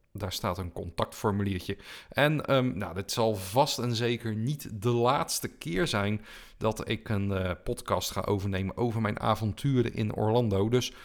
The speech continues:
dan kan ik hem altijd nog een andere keer meenemen als die al niet in deze podcast wordt beantwoord. Want er zijn inderdaad wel weer aardig wat vraagjes ingestuurd door mensen.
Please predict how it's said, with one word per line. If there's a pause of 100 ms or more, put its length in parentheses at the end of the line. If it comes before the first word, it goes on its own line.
dan
kan
ik
hem
altijd
nog
een
andere
keer
meenemen
als
die
al
niet
in
deze
podcast
wordt
beantwoord.
Want (340)
er
zijn
inderdaad
wel
weer (280)
aardig
wat
vraagjes
ingestuurd
door
mensen.